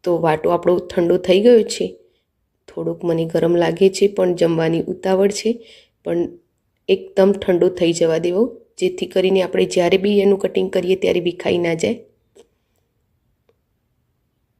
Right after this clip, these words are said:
તો તમે જોઈ શકો છો, અંદર મસ્ત લેયર બની ગયા છે.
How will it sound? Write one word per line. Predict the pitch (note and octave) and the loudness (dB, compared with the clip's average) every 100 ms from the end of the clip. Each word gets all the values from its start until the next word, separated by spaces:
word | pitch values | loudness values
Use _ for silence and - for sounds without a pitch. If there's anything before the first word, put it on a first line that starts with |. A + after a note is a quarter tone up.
| _ _ _ _ _ _ _ _ | _ _ _ _ _ _ _ _
તો | E3+ E3+ | -8 -2
તમે | E3+ E3+ | -2 0
જોઈ | F3+ F#3 | 2 2
શકો | G3 - G#3 | 0 -2 -2
છો, | B3 A#3 F#3+ | -2 -2 -2
અંદર | F3 F3 F3+ | 0 0 2
મસ્ત | F3 F3 - F3+ | 0 0 -2 2
લેયર | E3+ E3+ E3 | 4 4 4
બની | E3+ F3 | 2 4
ગયા | F#3 F#3+ | 4 2
છે. | G3 | 0